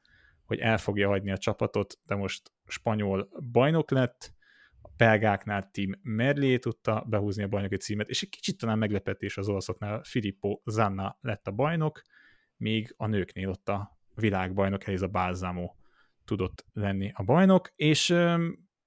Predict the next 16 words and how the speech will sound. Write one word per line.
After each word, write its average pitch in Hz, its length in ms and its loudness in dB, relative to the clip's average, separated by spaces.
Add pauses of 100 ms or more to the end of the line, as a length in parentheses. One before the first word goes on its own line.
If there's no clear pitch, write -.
(920)
egy, 135 280 2
egy 123 140 6
dolog, 131 280 10
ami 151 160 10
még 127 160 6
igazán 113 400 8
kiemelendő, 117 680 4
hogy 110 240 2 (360)
kettő 101 380 0
talán, 120 320 2
az, 113 140 -2
hogy 110 140 -2
a 107 220 0 (320)
szlovén 117 340 2
nemzeti 107 340 0
bajnokságon 104 760 -4